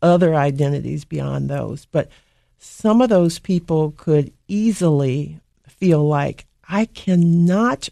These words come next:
be vulnerable because the social world has already constructed that for me historically." So therefore, I have to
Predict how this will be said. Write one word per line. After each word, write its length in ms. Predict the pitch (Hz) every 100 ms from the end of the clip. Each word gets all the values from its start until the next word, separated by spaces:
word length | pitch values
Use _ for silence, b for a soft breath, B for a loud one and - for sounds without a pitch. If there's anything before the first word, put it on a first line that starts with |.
| 170
be 180 | 170 196
vulnerable 540 | 170 170 170 160 - _ _ _ _ _ _ _ _ _ _ _ _ _ _ _ _ _ b b b _
because 400 | 196 - 196 170
the 80 | 170
social 420 | - 202 196 208
world 180 | 175 165
has 180 | 165 147 -
already 300 | 156 160 156
constructed 680 | - 131 - 160 139 143 127
that 180 | -
for 240 | _ 151 135
me 140 | 131
historically." 840 | 123 147 - 147 135 131 - 120 147 _ _ _ _ _ _ _ _ _ _ _ _ _ _ _ _ b b b b
So 180 | - 165
therefore, 1000 | 160 165 185 202 - 190 156 139 139 143 _ _ _ _ _ _ _ _ _ _ _ _ _ _ _ _ _ _ _ _
I 240 | 170 185 226
have 340 | 214 190 -
to 340 | - 190 185